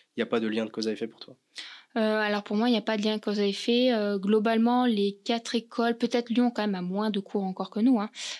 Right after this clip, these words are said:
Speaker 2: mais, euh, les trois autres écoles ont quand même un cursus un petit peu en port. Donc en gros, ça doit correspondre à quinze jours, je crois, dans le cursus.
Speaker 1: Ouais.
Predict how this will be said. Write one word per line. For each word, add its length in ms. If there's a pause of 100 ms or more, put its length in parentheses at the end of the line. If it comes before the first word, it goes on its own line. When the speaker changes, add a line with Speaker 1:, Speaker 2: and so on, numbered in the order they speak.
Speaker 2:
mais, 200
euh, 320
les 120
trois 260
autres 140
écoles 340
ont 80
quand 100
même 160
un 80
cursus 460
un 100
petit 200
peu 140
en 120
port. 380
Donc 180
en 100
gros, 180
ça 200
doit 120
correspondre 460
à 80
quinze 300
jours, 160
je 80
crois, 160
dans 100
le 60
cursus. 480
Speaker 1:
Ouais. 120